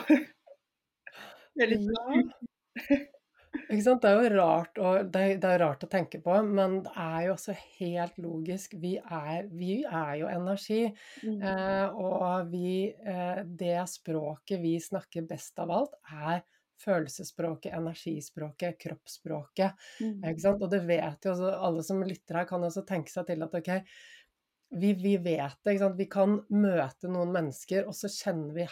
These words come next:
Speaker 2: her er det god energi, de vil
Speaker 1: Mm.
Speaker 2: meg vel. Vi kan møte andre mennesker, så bare kjenner vi at, ok, her er det noe som skurrer.
Speaker 1: Mm.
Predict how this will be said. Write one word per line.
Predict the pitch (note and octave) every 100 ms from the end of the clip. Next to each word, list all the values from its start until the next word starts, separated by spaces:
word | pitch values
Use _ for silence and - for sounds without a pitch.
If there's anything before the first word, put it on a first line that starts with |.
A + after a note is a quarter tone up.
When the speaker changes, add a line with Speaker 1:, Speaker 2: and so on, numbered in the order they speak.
| -
Speaker 2:
her | F3 D#3 D3+
er | D#3
det | E3
god | D#3+ E3 D#3+
energi, | E3 - E3+ D#3+
de | D#3+ D#3+
vil | D#3+ D#3
Speaker 1:
Mm. | D3+
Speaker 2:
meg | E3
vel. | D#3 F3 F3 - - _
Vi | F3+
kan | F#3 F#3
møte | F#3 D#3+ C3
andre | E3 D#3+ D#3
mennesker, | E3+ D#3 -
så | D#3+ F3+
bare | E3
kjenner | - G#3 E3 D3+ D3
vi |
at, | D3 -
ok, | - F3 -
her | E3 E3+ E3
er | D3+
det | D3+
noe | E3 D#3
som | E3+
skurrer. | - F#3+ D#3 F3+ G3+ - -
Speaker 1:
Mm. | A3+